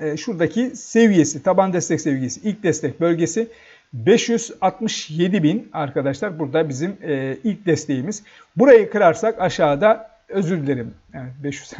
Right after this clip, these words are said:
<laughs> şeyden gel-, evet. Elli altı bin, e, burada desteğimiz. Aşağıda ise arkadaşlar elli dört bin beş yüz seviyesi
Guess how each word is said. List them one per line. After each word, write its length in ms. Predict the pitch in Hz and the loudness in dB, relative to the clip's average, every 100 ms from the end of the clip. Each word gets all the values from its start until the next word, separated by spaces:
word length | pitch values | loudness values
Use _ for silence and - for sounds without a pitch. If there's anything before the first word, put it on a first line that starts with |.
| - _ _ | -18 _ _
<laughs> 420 | _ _ _ - | _ _ _ -12
şeyden 420 | - 151 156 165 | -2 0 2 0
gel-, 120 | 139 147 | -2 -2
evet. 160 | 143 - _ - _ - | -4 -6 _ -20 _ 0
Elli 200 | 175 208 | 6 8
altı 320 | 214 220 220 | 8 6 2
bin, 260 | 180 233 - 143 | -2 -6 -10 -8
e, 140 | 131 | -2
burada 360 | 160 131 185 160 | 0 4 4 4
desteğimiz. 600 | 165 170 151 147 220 - _ _ - | 0 2 0 0 -6 -12 _ _ 4
Aşağıda 440 | 226 226 262 254 | 4 8 8 8
ise 220 | 240 175 160 | 6 4 4
arkadaşlar 520 | 151 147 147 - 233 | 4 0 0 0 2
elli 260 | 208 214 180 | 4 6 8
dört 240 | 226 226 | 6 4
bin 240 | 165 135 120 - | -8 -8 -6 2
beş 240 | 220 - | 2 2
yüz 140 | 156 - | -4 2
seviyesi 640 | 214 202 143 143 220 226 | 4 4 2 0 -4 -4